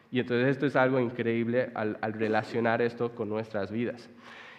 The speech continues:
Y eso nos lleva al último pronunciamiento que nos falta mirar en este capítulo. Y es el pronunciamiento que se hace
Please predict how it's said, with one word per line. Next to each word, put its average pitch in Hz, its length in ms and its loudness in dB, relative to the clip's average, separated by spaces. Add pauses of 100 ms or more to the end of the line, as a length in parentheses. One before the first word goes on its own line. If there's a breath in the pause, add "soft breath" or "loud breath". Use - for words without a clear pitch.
Y 147 80 6
eso 208 140 8
nos 214 200 8
lleva 165 320 12
al 139 340 6
último 170 580 4
pronunciamiento 127 1120 2 (220)
que 131 100 2
nos 123 240 0
falta 135 360 4
mirar 120 580 2
en 123 120 0
este 117 220 0
capítulo. 120 540 -2 (1080)
Y 139 120 4
es 143 100 4
el 156 140 6
pronunciamiento 135 1000 4 (380 loud breath)
que 135 140 4
se 135 180 6
hace 139 400 6